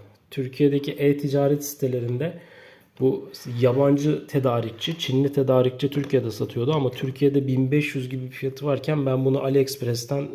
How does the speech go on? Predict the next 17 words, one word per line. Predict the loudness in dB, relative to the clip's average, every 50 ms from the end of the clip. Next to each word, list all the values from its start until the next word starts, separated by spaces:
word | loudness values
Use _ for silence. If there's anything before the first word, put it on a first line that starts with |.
| -14 -16 -16
yanlış | -14 -12 -10 -8 -6 -6
hatırlamıyorsam | -6 -4 -2 0 2 2 2 2 0 -2 -2 -2 -2 -2 -2 -4 -8 -6 -2
beş | -2 0 0 -2
yüz | -8 -8 -6
altı | -4 -4 -4 -4 -4 -4
yüzlü | -4 -4 -4 -2 -2 -2 -2 -4
fiyatlara | -4 -2 -2 -2 -2 -4 -6 -6 -4 -2
aldım. | -2 -2 -4 -4 -6 -8 -10 -14 -20 _ _ _ _ _ _ _ -20 _ -20 -20 _ _ _ _ _ _ _ _ _ _ _ _ -14
Ee, | -12 -10 -10 -10 -10 -10 -10 -8 -6
bir | -6
gün | -6 -6 -6
kullanacağız | -6 -4 -4 -2 -2 -4 -4 -6 -6 -6 -6 -6
diye | -6 -6
ümit | -6 -6 -6 -6
ediyorum. | -6 -6 -6 -6 -8 -8 -10 -12 -16 -18 _ -20
Şöyle | -20 -16 -12 -10 -8 -8 -6 -6 -8 -8 -10 -14 -20 -20 -20 -20 -20 -20 -20 -20 _ _ _ _ _ _ -10
bir | -8 -4 -4 -4 -4 -6 -10 -16 -20